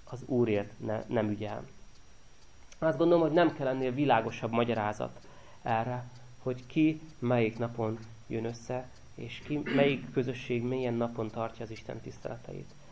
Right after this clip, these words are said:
Ö, a szívem az nagyon, hogy, hogy összejöjjünk vasárnaponként. Ö, remélhetőleg találunk majd egyszer egy helyet, ahol, ahol ezt majd megtehetjük.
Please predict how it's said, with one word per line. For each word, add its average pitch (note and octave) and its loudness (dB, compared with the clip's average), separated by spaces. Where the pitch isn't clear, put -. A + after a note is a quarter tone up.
Ö, C3 -6
a B2 -8
szívem E3+ 10
az A#2 6
nagyon, A#2 0
hogy, A#2 -4
hogy B2 -4
összejöjjünk A2 -2
vasárnaponként. B2 -4
Ö, - -8
remélhetőleg A2+ -2
találunk A2 0
majd A2 -6
egyszer A2+ -6
egy G#2+ -6
helyet, C#3 -2
ahol, A2+ 2
ahol A#2 0
ezt - -4
majd A2 0
megtehetjük. A2 -6